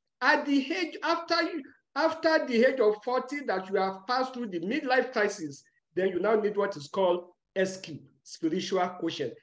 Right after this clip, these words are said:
That's when mommy, daddy, they continue to feature in church, pray in mosque, and the rest. At that stage, it's no, it's no longer about your intelligent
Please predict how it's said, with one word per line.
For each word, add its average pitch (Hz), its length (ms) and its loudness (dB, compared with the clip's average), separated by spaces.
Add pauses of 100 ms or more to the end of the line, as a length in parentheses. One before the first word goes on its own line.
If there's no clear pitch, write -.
That's 262 320 2
when 247 440 6
mommy, 254 540 4
daddy, 233 640 2 (460)
they 170 180 6
continue 208 560 0
to 180 140 2
feature 247 420 0
in 151 140 0
church, 202 640 -2
pray 214 500 10
in 165 240 0
mosque, 202 460 2
and 147 200 -2
the 135 80 -8
rest. 131 220 -6 (240)
At 208 160 -2
that 339 160 2
stage, 185 420 0 (220)
it's 208 180 -4 (240)
no, 302 400 2
it's 226 220 -4
no 269 220 0
longer 277 500 0 (100)
about 202 480 -2
your 190 280 0
intelligent 208 920 0